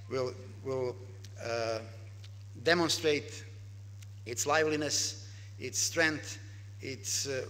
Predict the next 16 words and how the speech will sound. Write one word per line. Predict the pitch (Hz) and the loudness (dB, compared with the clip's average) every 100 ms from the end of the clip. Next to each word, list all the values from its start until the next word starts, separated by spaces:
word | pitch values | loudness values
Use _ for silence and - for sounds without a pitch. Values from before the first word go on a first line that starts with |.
| 101 | -2
vigorousness, | 151 156 156 151 - - - - - - - | 2 4 4 4 2 0 -6 -8 -10 -10 -6
as | - 131 | 0 0
it | 135 | 0
was | 143 139 120 | 2 2 2
in, | 135 135 - | 0 -4 -4
in | 135 131 127 | -6 -4 -2
Dutch | 120 147 - | 2 4 4
elections | 135 135 - 123 - - - - - - | 0 0 -2 -2 -2 -2 -4 -10 -10 -8
when | 120 131 123 123 120 113 | -4 -2 -2 -2 -4 0
the | 123 101 | 0 2
pro-European | 143 135 127 120 139 127 120 104 - - - - | 2 2 2 0 -2 -2 -4 -6 -10 -10 -10 -6
coalition | - 131 131 - 127 | 2 4 4 2 0
of | 117 | 2
parties, | 123 107 120 107 - - - - - - - - | 2 2 -2 -2 -2 -2 -8 -10 -12 -12 -12 -8
uh, | - - - - - - - | -6 -4 -4 -6 -10 -6 0
actually, | 131 - 127 117 | 2 2 2 0